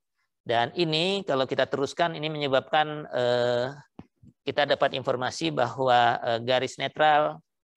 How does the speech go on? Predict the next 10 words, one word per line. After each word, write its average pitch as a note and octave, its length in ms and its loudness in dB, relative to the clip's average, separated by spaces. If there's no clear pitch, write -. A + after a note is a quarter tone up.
eh, A2+ 160 -4
melalui C3 560 0
sentroid B2 560 -2
jadinya G2+ 360 -12
ya. - 40 -18
Jadi G#2+ 160 -4
kalau B2 160 4
ini C3 160 -2
kita B2 240 0
selesaikan, B2 640 0